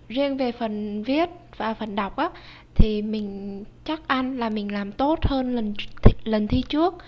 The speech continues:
là điều chắc chắn. Nhưng mà tốt hơn nhiều hay không thì mình không biết. Mình chỉ biết là đợt này mình làm khá là ok hơn trong phần viết và phần đọc. Còn phần nghe là cái phần mình luôn tự tin nhất. Mình là một đứa luôn tự tin về phần thi nghe.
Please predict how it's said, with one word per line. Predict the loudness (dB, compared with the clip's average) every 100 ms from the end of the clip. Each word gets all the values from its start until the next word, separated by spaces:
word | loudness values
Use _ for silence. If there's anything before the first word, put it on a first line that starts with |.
| -20 -20 -12
là | -6 -2
điều | 0 -2
chắc | -4 -4
chắn. | -2 -2 0
Nhưng | 0
mà | 0
tốt | 2 2 4
hơn | 4 4
nhiều | 4
hay | 2 2
không | 2 4 4
thì | 4
mình | 2
không | 0 0
biết. | 2 2 0 -10 -16 -8
Mình | -6 -2
chỉ | 2
biết | 2 4
là | 2
đợt | 0 -2
này | -4
mình | -4 -4
làm | -2 -2 -4
khá | -4
là | -4
ok | -4 -4 -2 -2 -2
hơn | -2 -2
trong | -2 -4
phần | -4 -4
viết | -2 0
và | -2
phần | -2 -2
đọc. | -2 -2 -4 -14 -16 -16 -16 -18 -20 -2
Còn | 0 2 0
phần | -2 -2 0
nghe | 2 2 2
là | 0
cái | 0 -2
phần | -2 -2 0
mình | 0
luôn | 2 2 2
tự | 0 -2 -2
tin | -2 2
nhất. | 2 0 -4 -18 0
Mình | 2 4
là | 2
một | 0 0
đứa | 2
luôn | 4 4 4
tự | 2 0 2
tin | 2 4
về | 2
phần | -2 -2
thi | 0
nghe. | 2 2 2 2